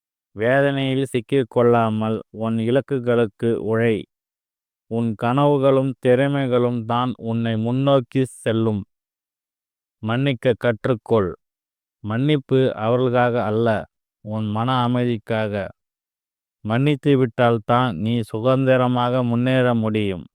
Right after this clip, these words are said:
துரோகம் செய்தவரை நினைத்து கொண்டே இருப்பது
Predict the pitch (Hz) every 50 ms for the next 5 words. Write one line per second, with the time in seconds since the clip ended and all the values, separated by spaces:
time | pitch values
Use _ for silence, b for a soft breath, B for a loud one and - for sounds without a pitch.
0 | _ _ _ _ _ _ _ _ _ _ _ _ _ _ _ _ _ _ _ _
1 | _ - 95 95 110 123 135 143 147 139 135 120 110 123 123 127 131 127 127 127
2 | 123 120 117 117 117 120 123 131 131 - - 131 110 - 117 117 113 113 113 110
3 | 113 117 113 - - - 107 110 110 110 113 - - 110 104 92 95 98